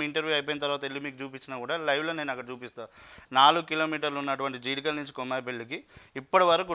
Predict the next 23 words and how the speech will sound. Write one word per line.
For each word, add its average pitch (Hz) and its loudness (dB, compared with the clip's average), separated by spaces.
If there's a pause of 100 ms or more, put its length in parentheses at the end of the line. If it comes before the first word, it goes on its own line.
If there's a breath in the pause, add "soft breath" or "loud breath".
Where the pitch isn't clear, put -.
రోడ్డు 151 0 (100)
లేదు. 131 -4 (320)
ఈరోజు 185 4
గు-, 156 0
వర్షం 160 2
పడ్డా 143 6 (180)
ఇది 156 0
పడ్డా 151 4
కూడా 139 0 (380 soft breath)
అక్కడ 143 0 (380)
రోడ్డు 156 2 (100)
రహదారి 156 2
వే 156 0 (180)
బంద్ 131 -2
అయిపోతుంది. 104 -10 (220 soft breath)
మళ్ళీ 151 2
మేము 170 4
అంతగానం 165 2
తిరిగి 147 -4
రావాలి 143 4
అంటే 175 -6 (280 loud breath)
వయా 151 10
వెల్మయాల, 156 6